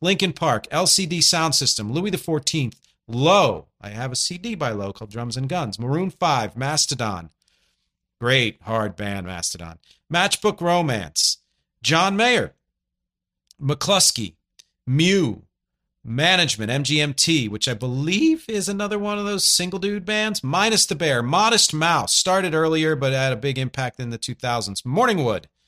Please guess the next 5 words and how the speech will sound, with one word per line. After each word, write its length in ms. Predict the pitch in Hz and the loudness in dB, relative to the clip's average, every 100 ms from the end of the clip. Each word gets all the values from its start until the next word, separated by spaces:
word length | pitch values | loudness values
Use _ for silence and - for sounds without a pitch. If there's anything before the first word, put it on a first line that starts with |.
| _ _ _ _ _ _ _ - | _ _ _ _ _ _ _ 0
a 260 | 135 127 | 2 2
very 220 | 127 196 | 2 0
fun 320 | 165 - 247 233 | 0 0 0 0
compound 560 | 160 117 - 104 101 | -2 -2 -2 -6 -4
word. 280 | 98 85 - | -6 -10 -14